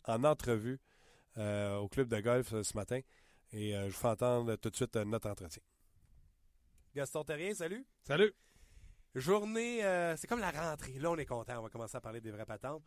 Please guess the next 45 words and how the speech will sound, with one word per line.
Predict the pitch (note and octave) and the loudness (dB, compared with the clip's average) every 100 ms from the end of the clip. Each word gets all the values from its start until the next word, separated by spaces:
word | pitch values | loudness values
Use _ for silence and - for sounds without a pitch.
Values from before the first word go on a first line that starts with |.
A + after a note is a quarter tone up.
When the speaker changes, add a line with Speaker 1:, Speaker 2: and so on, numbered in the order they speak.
| _ - | _ -8
Speaker 1:
Tournoi | D#3+ D3+ | -4 -2
de | C3+ | 0
golf | D#3 | -2
du | C#3 | -2
Canadien | - C3 A#2 | -6 -6 -4
de | B2+ | -4
Speaker 2:
Oui. | A#2+ | -2
Speaker 1:
Montréal. | B2+ C#3+ | -2 -4
Les | B2+ | -6
joueurs | A#2 C#3+ C3+ | -4 -4 -4
ont | |
défilé, | A#2+ C3 - A#2+ C#3+ | -6 -10 -8 -8 -8
surtout | D3 - C3+ E3 D3 | -8 -8 -8 -8 -10
M. | C#3 | -8
Monson | B2+ A#2+ D3 D3 | -8 -8 -8 -8
et, | A#2 A2+ A2 | -8 -10 -10
euh, | A2+ | -12
Michel | G#2+ B2+ A#2 | -10 -10 -10
Terrien. | A2+ A2 C3+ - - - | -10 -10 -12 -16 -20 -6
Pas | D3 | -4
Marc | D3 C#3 - A#2+ | -2 -6 -6 -6
Bergevin, | A#2 A2+ C#3 | -6 -6 -10
si | - | -12
vous | |
ne | A#2 | -10
le | |
saviez | C3 A#2 | -8 -6
pas, | G#2+ C#3 | -6 -8
lui, | A#2+ | -8
il | A2 | -10
restait | A2 - | -10 -12
à | B2 | -10
Toronto. | A2 G#2 B2+ C3 - - - - - | -10 -10 -12 -16 -18 -20 -20 -20 -18
Euh, | G#2+ A2 | -12 -10
un | C#3 | -8
de | |
mes | F#3 | -8
chums | - G#3 | -8 -8
écrivait | - D3 | -8 -8
sur | E3 | -6
Facebook, | B2 - E3+ - | -8 -8 -10 -14
puis | |
c'est | - | -10
pas | G#2 | -10
bête. | A#2+ | -10